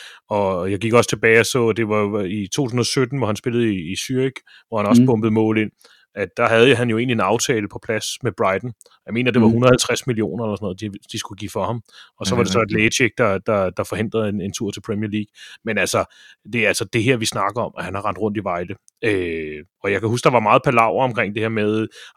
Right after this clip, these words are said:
Speaker 1: ah, hvorfor trak man stikket, når han nu kunne spille videre andre steder og sådan noget.
Speaker 2: Mm.
Speaker 1: Men altså, der må man bare sige, at klubben har indledt helt rigtigt, altså, øh, for at passe på mennesket.
Speaker 2: Mm.
Speaker 1: Øh, og så kan det godt ske, at mennesket selv gerne ville spille fodbold,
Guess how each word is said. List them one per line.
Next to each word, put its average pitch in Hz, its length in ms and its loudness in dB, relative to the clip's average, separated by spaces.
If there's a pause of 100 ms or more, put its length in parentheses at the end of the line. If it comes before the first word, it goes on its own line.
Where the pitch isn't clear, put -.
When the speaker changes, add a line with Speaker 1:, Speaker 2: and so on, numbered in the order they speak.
Speaker 1:
ah, 101 200 6
hvorfor 110 200 -2
trak - 300 -4
man 104 100 -4
stikket, 113 400 -2
når 113 60 -4
han 101 80 -2
nu 104 100 -2
kunne - 140 -10
spille 113 260 -4
videre 110 220 0
andre 104 240 -2
steder 107 320 0
og 110 80 0
sådan 120 100 -4
noget. 101 140 -2
Speaker 2:
Mm. 104 80 -2 (400)
Speaker 1:
Men 101 200 -6 (360)
altså, - 180 -16
der 113 60 0
må 117 80 0
man 107 80 0
bare 110 120 4
sige, 127 140 -2
at 113 60 -6
klubben 120 360 -2
har 98 100 -2
indledt 113 260 0
helt 127 200 -2
rigtigt, - 360 -4 (260)
altså, 107 460 -2
øh, 92 540 -4 (160)
for 127 120 0
at 98 60 -6
passe 113 200 -4
på 127 80 -4
mennesket. 110 360 -4 (480)
Speaker 2:
Mm. 117 60 6
Speaker 1:
Øh, 104 180 8 (400)
og 90 120 -10
så 117 80 -2
kan 120 80 2
det 117 60 2
godt 120 140 6
ske, - 140 -2
at 113 160 4
mennesket 110 380 0
selv - 220 -2 (200)
gerne 110 240 -2
ville 107 120 -2
spille 107 240 -8
fodbold, 113 340 -4